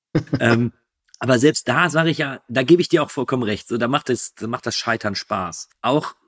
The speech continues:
Speaker 2: dieses in dem Finale, wenn dann die Leute dann eingeschlossen sind in diesem Unterwassertunnelsystem und so, das sieht natürlich auch alles Käse aus, du siehst ja, das ist alles von einer, äh, Greenscreen gedreht.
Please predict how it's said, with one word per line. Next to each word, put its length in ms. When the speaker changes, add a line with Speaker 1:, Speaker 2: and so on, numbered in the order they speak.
Speaker 2:
dieses 580
in 220
dem 140
Finale, 520
wenn 140
dann 160
die 100
Leute 300
dann 160
eingeschlossen 640
sind 200
in 100
diesem 440
Unterwassertunnelsystem 1200
und 80
so, 240
das 180
sieht 120
natürlich 340
auch 140
alles 220
Käse 360
aus, 220
du 100
siehst 240
ja, 60
das 140
ist 60
alles 160
von 200
einer, 280
äh, 60
Greenscreen 540
gedreht. 440